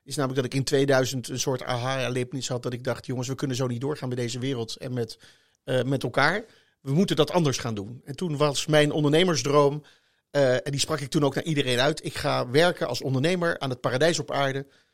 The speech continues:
voor tien miljard mensen." Nou, toen ben ik echt vijftien jaar voor gek verklaard.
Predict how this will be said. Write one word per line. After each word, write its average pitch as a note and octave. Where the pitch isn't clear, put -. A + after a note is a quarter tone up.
voor -
tien F#3
miljard C#3+
mensen." A#2
Nou, A2
toen C#3
ben D3
ik C#3+
echt -
vijftien F#3
jaar C#3
voor -
gek F3+
verklaard. G3